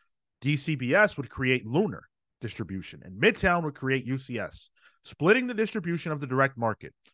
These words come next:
While all publishers were still utilizing Diamond, D C sales reps would actively obtain access to what other publishers were doing, especially Marvel, and report this information internally. They also knew which stores ordered what and who the top stores were."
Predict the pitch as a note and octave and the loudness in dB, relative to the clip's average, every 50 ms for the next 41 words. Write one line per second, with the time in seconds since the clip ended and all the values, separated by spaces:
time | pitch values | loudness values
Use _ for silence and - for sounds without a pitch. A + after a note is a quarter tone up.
0 | _ _ _ - A2+ C#3 C3+ C3+ - B2+ D#3+ G#3+ B3 C#4 C4 - G#3+ A3 G#3 G3 | _ _ _ 2 6 6 6 6 8 8 10 10 10 8 8 4 2 4 2 0
1 | D#3+ - D#3 B2 A#2 A#2 - - D#3 D#3 E3 E3+ F3 E3+ E3+ E3 D#3+ D3 D3 C#3 | -2 -2 -6 -6 -8 -10 -6 -2 0 0 2 2 2 4 4 4 4 2 0 -2
2 | B2+ D#3 E3+ G3 F#3 D#3 C#3+ C#3 C3 - _ - _ _ _ - - D#3 E3 C#3 | 0 2 2 2 2 2 -2 -4 -6 -8 _ -20 _ _ _ -4 -2 0 0 0
3 | - D3 C3+ A#2+ - E3+ F#3 A3+ A3+ D3 C#3 D#3+ E3 D#3+ - - C3 - - - | -2 -4 -4 -2 2 4 4 6 4 4 4 2 2 2 0 -4 -6 -2 2 4
4 | E3+ G#3 A3 - A#3 A3 F#3 G#3+ G#3+ G3+ F3+ - - F3+ F3+ F3 - E3+ G3 G#3+ | 4 4 4 0 -4 -4 -4 -2 -2 -2 -2 -4 -6 -6 -6 -4 2 4 4 4
5 | G#3 - - D#3+ D#3 - - B2 A2 A2 D3 F3+ G#3 - - F3 G#3 B3 A#3+ - | 2 2 -2 -2 -2 -2 -6 -8 0 4 4 4 4 6 4 4 4 4 2 0
6 | - G#3+ G#3 A3 G#3 - G3+ F#3 D#3+ D#3+ D3+ C3 G#3 A#3+ A#3+ F#3+ D#3+ E3+ F#3+ G3 | -2 -2 0 -2 -4 -6 -6 -6 -4 -4 -4 -2 0 2 2 2 2 0 -2 -8
7 | _ _ _ - B2 - - C3+ C3+ C3+ - G3+ F#3+ F#3+ F#3 G3 F#3+ D#3+ D3 D#3 | _ _ _ -12 -8 -2 0 0 0 0 0 -2 2 4 6 6 6 6 4 0
8 | D#3 - _ _ _ - B2 A#2+ A#2+ - - - F3 F3+ D3+ E3+ D#3 B2+ D3+ C#3 | 0 -2 _ _ _ -4 -2 -2 -2 0 4 4 4 6 4 2 0 0 0 0
9 | A#2+ C#3 B2+ B2 A#2+ A2 - A#2+ G#2+ F#2+ - A#2 A2+ G2 E2+ D2+ C#2 C2+ _ _ | 0 -2 -2 -2 -2 -4 -4 -8 -10 -8 -6 -4 -4 -4 -6 -8 -12 -14 _ _
10 | - - _ _ - C#3 C3+ - - D#3+ F3+ G#3+ G#3+ - A#3 A3 G#3+ G3+ G3+ G#3 | -20 -20 _ _ 0 0 2 4 8 8 10 10 8 8 6 6 6 6 2 2
11 | A3+ G3+ D#3+ C#3+ D3+ D3 _ _ _ - C3 D#3+ D3+ - - - F3 E3+ E3+ - | 4 4 4 4 2 -2 _ _ _ -2 -2 -2 -2 -2 0 2 4 4 2 2
12 | - C3 A#2 A2+ G#2 F2 F2+ C3+ F3 G3+ - - _ _ _ _ - A2 F#2 F#2 | 0 -2 -2 -2 -4 -2 4 6 6 6 6 2 _ _ _ _ -14 -12 -6 -2
13 | A2 D3 D3+ D3+ - - D3+ C3+ B2+ A2+ - - A2+ G#2+ G2 F2 E2+ E2 - - | 2 2 2 2 0 2 4 4 4 2 -2 -6 -4 -4 -4 -6 -10 -16 -16 -16